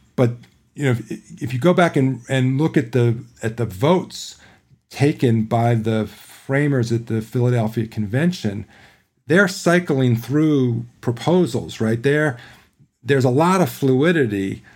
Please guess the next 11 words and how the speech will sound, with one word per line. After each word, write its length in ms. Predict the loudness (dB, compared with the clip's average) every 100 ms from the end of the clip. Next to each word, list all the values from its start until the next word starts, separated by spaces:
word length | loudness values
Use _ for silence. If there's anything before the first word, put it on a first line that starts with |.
| _ _ _ -4
before 320 | -2 0 2
they 140 | 2
settle 520 | -2 0 0 2 2
on 180 | 2 2
this 180 | 2 -2
compromise. 1080 | -4 -4 -2 0 -2 -2 -4 -6 -8 -12 -18 -20 _ _ _ _ _ _ -2
And, 380 | 2 4 2 0
you 80 | 0
know, 200 | 0 -4 -10 -2
and 160 | 0
they, 200 | 2 0